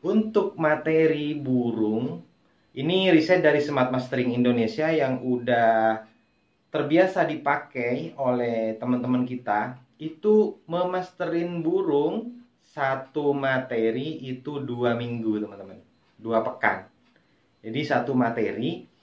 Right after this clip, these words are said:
misalnya gereja tarung, itu perdengarkan selama dua minggu berturut-turut, teman-teman. Dengan catatan itu terus di-repeat ya, teman-teman. Jadi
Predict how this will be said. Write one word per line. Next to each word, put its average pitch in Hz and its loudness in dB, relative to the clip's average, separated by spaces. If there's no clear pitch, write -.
misalnya 123 0
gereja 117 2
tarung, 127 0
itu 127 -2
perdengarkan 135 2
selama 135 4
dua 123 4
minggu 123 -2
berturut-turut, 117 -4
teman-teman. 101 -12
Dengan 139 0
catatan 147 2
itu 180 -4
terus 175 -2
di-repeat 160 4
ya, 127 2
teman-teman. 110 -4
Jadi 143 -4